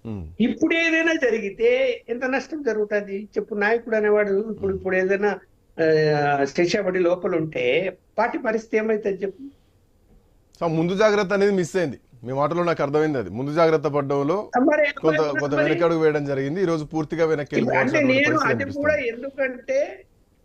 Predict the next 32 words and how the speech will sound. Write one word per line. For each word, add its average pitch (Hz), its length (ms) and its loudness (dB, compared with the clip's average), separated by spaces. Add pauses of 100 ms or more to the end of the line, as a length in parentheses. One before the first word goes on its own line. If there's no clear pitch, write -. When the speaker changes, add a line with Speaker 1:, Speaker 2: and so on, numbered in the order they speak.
(480)
Speaker 2:
అవి 262 220 0
Speaker 1:
But 214 80 6
I'll 214 100 4
Speaker 2:
ఎందుకు 196 180 6
Speaker 1:
come 202 140 4
back 202 180 4
to 135 60 -4
you. 107 80 -6
Speaker 2:
ఆ - 40 -6
Speaker 1:
మీ 151 120 -6
దగ్గరకు 185 300 4
వస్తాను, 170 300 0
కిషోర్ 151 280 -2
గారు. 110 160 -4 (400)
కిషోర్ 180 260 -2
గారు, 180 140 2
Speaker 2:
ఒక 165 80 2
Speaker 1:
ఒకవైపు 151 280 2
Speaker 2:
సెకండ్ 202 320 -2
అయిపోయింది. 190 420 -4 (180)
Speaker 1:
యా. 120 100 -4
Speaker 2:
ఇప్పుడు 185 520 -2
నేను 208 280 0
అలా 185 240 -2
ఎందుకు 226 400 -4
ఆలోచించాను 233 600 -6
అప్పట్లో 214 460 -6
అంటే, 196 600 -6 (600)
కిడ్ 311 320 -4
ప్రో 311 240 -2
కో-, 277 320 -2
కేసుల్లో 247 460 -4